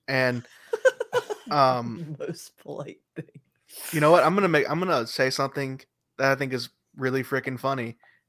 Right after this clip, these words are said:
Speaker 1: and, um, because we're not a big famous podcast, it's okay for me to say it.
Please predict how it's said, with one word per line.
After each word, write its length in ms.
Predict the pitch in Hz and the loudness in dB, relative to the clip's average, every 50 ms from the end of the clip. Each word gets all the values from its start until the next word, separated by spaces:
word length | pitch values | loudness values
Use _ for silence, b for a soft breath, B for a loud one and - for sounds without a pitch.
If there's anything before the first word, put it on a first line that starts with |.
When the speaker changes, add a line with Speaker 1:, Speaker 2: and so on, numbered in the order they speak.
| _ - | _ -6
Speaker 1:
and, 300 | 123 127 123 123 123 120 | -2 0 0 0 0 0
um, 400 | 117 127 123 123 120 120 120 117 - b b b _ - | 0 0 2 0 0 -2 -4 -8 -12 b b b _ -10
because 360 | 127 - - - 156 165 160 | -10 0 4 4 4 6 4
we're 60 | 156 | 2
not 160 | 147 143 139 | 2 2 2
a 40 | 139 | 2
big 200 | 131 139 131 - | 0 0 0 -2
famous 240 | 139 127 123 120 - | -4 -4 -4 -6 -2
podcast, 640 | - 120 123 127 120 - 117 113 113 120 - - - | 0 0 0 0 0 0 -2 -2 -2 -2 -4 -6 -8
it's 160 | 123 - 123 | -6 -6 -6
okay 240 | 123 - 127 123 117 | -6 -2 -2 -4 -4
for 100 | - 120 | -4 -6
me 80 | 120 | -8
to 80 | 117 113 | -8 -6
say 240 | - 135 139 131 123 | -4 -2 -2 -2 -2
it. 120 | - | -4